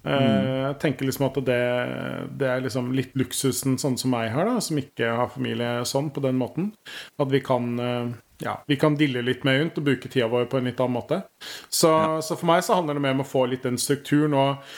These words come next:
Speaker 1: kanskje også prøve å minske litt sånn stress med sånne småting, eller ikke stress, eller kanskje litt sånn dårlig, halv-, halvdårlig samvittighet da, så man kan få, at man blir litt sånn skuffet over seg selv, ikke sant? «Åh, nå er det, jeg enda ikke greid å bestille det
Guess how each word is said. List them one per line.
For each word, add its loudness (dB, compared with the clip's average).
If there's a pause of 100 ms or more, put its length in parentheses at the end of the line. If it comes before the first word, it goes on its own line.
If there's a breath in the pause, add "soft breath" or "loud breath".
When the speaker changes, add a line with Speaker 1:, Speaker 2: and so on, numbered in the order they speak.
(640 loud breath)
Speaker 1:
kanskje 2
også 0
prøve 4
å 2
minske 2
litt 0
sånn 2
stress 0
med 4
sånne 0
småting, 2
eller 2
ikke -8
stress, -2
eller 2
kanskje 2
litt 0
sånn 2
dårlig, 2
halv-, 0
halvdårlig 0
samvittighet 2
da, 2 (280)
så 2
man 2
kan 0
få, 4 (400)
at 4
man 4
blir 2
litt 0
sånn 0
skuffet -2
over 4
seg -4
selv, 2
ikke 0
sant? 0
«Åh, 0 (140)
nå 2
er 2
det, 4 (360)
jeg 0
enda 0
ikke 0
greid 2
å -2
bestille -2
det -2